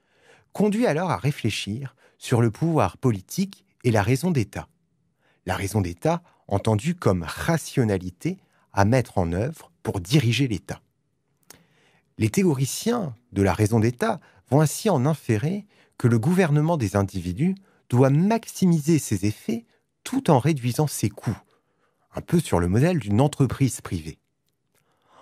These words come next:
En d'autres termes, il faut toujours craindre de trop gouverner et ainsi de freiner les processus économiques, et en l'occurrence le libre marché, lieu des échanges et de formation d'un équilibre spontané.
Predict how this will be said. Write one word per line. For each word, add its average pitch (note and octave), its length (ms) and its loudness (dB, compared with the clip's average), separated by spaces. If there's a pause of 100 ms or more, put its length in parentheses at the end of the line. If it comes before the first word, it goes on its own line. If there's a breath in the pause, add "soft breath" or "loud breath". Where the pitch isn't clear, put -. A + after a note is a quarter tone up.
(140 soft breath)
En G2 120 0
d'autres B2 300 2
termes, F#3+ 380 0 (280 soft breath)
il A2 100 -4
faut - 180 4
toujours G3 360 0
craindre A2+ 560 2 (240 soft breath)
de A#2+ 80 2
trop G3 280 2
gouverner G2+ 540 0 (380)
et G#2+ 120 4
ainsi A#2 320 2
de B2 100 2
freiner G#2+ 580 0 (120)
les G2+ 100 0
processus A#2 720 -2
économiques, G2+ 720 -2 (420)
et F#2+ 120 -2
en F#2 80 2
l'occurrence A2+ 720 0
le F#2+ 100 2
libre A2 320 0
marché, G2+ 500 -4 (460)
lieu A2+ 240 2
des G#2 220 0
échanges G2+ 500 -4 (300 soft breath)
et G2 80 -2
de G#2 120 0
formation A#2 720 0
d'un F#2+ 180 -2
équilibre G2+ 540 -4
spontané. - 580 -4